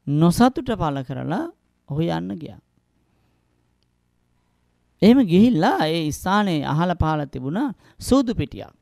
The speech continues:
ඒ සූදු පිටියට ගිහිල්ලා මේ දාදු ක්‍රීඩා කරන කට්ටියක් ඉන්නවා. බලන්න ඒ කාලෙත් ඔය දාදු ක්‍රීඩාව ආදී කොටගත්ත සූදු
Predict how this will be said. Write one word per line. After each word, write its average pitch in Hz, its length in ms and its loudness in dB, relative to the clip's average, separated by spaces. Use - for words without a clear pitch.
ඒ 165 100 0
සූදු 214 340 0
පිටියට 160 360 -2
ගිහිල්ලා 143 360 -4
මේ 175 120 -4
දාදු 165 340 4
ක්‍රීඩා 151 360 -2
කරන 131 240 -6
කට්ටියක් 123 500 -8
ඉන්නවා. 131 300 -4
බලන්න 131 280 -4
ඒ 131 100 -6
කාලෙත් 147 380 -4
ඔය 143 120 -4
දාදු 127 340 -2
ක්‍රීඩාව 123 460 -6
ආදී 120 300 -6
කොටගත්ත 117 520 -10
සූදු 180 360 4